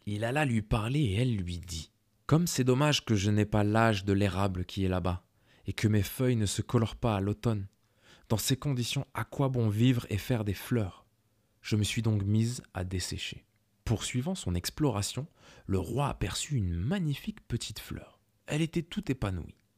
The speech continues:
Il lui demanda comment il se faisait qu'elle soit si vivante. Elle lui répondit : « J'ai failli me dessécher, car au début je me désolais. Jamais je n'aurais la majesté du pin,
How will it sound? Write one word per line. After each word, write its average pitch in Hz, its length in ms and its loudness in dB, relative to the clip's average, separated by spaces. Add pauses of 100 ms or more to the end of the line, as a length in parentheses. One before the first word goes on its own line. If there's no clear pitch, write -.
(320)
Il 85 140 -6
lui 95 160 0
demanda 120 540 0 (180)
comment 160 300 0
il 139 80 -2
se - 160 -2
faisait 117 340 -2
qu'elle 113 160 -8
soit - 300 -8
si - 320 -6
vivante. - 680 -10 (400)
Elle 87 140 -2
lui 87 120 -2
répondit : « 90 520 -2 (1040)
J'ai - 180 -4
failli 123 460 0
me 110 120 2
dessécher, 98 500 -2
car 85 220 -4
au 104 60 2
début 135 240 0
je 143 120 2
me 127 120 2
désolais. 135 500 4 (240)
Jamais 123 460 4
je 117 120 4
n'aurais 113 280 6
la 104 120 4
majesté 107 500 2
du 101 100 0
pin, 95 240 -4